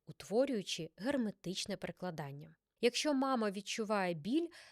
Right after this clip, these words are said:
то дитину слід забрати від грудей і спробувати ще раз. Про правильне прикладання дитини до грудей свідчать такі ознаки. Дитина захоплює груди повним ротом.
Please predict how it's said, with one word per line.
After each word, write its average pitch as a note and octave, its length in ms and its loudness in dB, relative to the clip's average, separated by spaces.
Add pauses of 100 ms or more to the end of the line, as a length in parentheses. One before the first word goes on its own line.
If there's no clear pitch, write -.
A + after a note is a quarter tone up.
(140)
то A3 220 4
дитину E4 460 4
слід C4 300 -2
забрати F3+ 680 0
від F3+ 180 -2
грудей F3 560 0
і F3 80 -4
спробувати F#3 840 -2
ще F3 360 0
раз. D#3 420 -8 (260)
Про C#4+ 160 4
правильне E3+ 640 0
прикладання F3 760 -2
дитини E4 540 2
до C#4 160 2
грудей B3 440 2
свідчать A#3+ 680 -4 (320)
такі C4 380 -2 (100)
ознаки. E3+ 720 0 (180)
Дитина C4+ 400 6
захоплює F3+ 640 0
груди A3 500 0
повним G3 680 0 (120)
ротом. F#3 580 -6